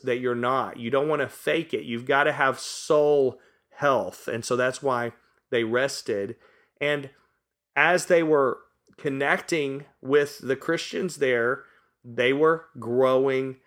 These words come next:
together. This is what we call relational discipleship. And that's one of the greatest ways to grow is through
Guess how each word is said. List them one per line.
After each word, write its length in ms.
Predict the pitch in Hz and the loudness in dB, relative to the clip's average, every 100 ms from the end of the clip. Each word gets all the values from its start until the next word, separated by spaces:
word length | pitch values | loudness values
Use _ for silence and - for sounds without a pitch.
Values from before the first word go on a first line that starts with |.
| _ _ | _ _
together. 480 | 139 135 139 135 107 | -6 0 2 2 0
This 220 | 131 131 | -2 -4
is 80 | 135 | -2
what 160 | 139 | -2
we 100 | 135 | -2
call 220 | 131 131 120 | -4 -2 0
relational 920 | 117 110 120 135 135 147 139 135 131 _ _ - | 0 0 0 -2 -4 -2 0 0 -4 _ _ -6
discipleship. 880 | 123 - 123 127 107 - 104 76 - | -4 0 -2 -2 -4 -6 -8 -10 -8
And 260 | 117 113 113 | -8 -8 -4
that's 300 | 131 151 - | -2 -2 -4
one 100 | 175 | -2
of 60 | |
the 80 | 151 | -2
greatest 400 | 135 143 147 - | 0 0 0 -6
ways 340 | 147 143 139 - | -2 -2 -2 -4
to 120 | 131 | -4
grow 460 | 117 131 90 127 | 0 0 2 0
is 140 | 104 - | -2 -6
through 400 | - 135 131 | 0 2 2